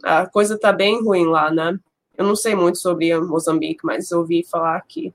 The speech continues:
ah, eu acho que o Estado Islâmico já tá lá, e tem o Boko Haram em Nigéria. E na Quênia, quando eu morava lá, tinha o Al-Shabaab, que era o gru-, grupo terrorista lá também. Eu acho que é bom lembrar,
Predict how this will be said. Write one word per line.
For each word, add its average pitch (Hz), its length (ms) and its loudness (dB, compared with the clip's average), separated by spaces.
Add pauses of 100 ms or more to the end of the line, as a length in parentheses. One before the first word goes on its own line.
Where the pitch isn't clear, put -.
ah, - 140 -8
eu - 680 -6
acho 190 140 2
que 202 80 0
o - 20 2
Estado 180 320 2
Islâmico 180 580 0
já 175 140 0
tá 165 200 0
lá, 170 340 4
e 175 100 0
tem 170 160 -2
o 170 60 0
Boko 175 400 -2
Haram 170 420 4
em 170 80 4
Nigéria. 170 720 2 (760)
E 196 60 -4
na 196 140 6
Quênia, 240 400 4
quando 190 240 2
eu 202 120 4
morava 175 360 4
lá, 165 220 2
tinha 175 380 -2
o 165 160 0
Al-Shabaab, 151 640 -2
que 170 120 -8
era 156 140 -4
o - 40 -6
gru-, 160 240 -4
grupo 180 360 -2
terrorista 170 640 0
lá 160 240 0
também. 170 420 -2 (600)
Eu 185 60 0
acho 190 140 -2
que - 60 -2
é 190 40 4
bom 180 280 6
lembrar, 180 560 6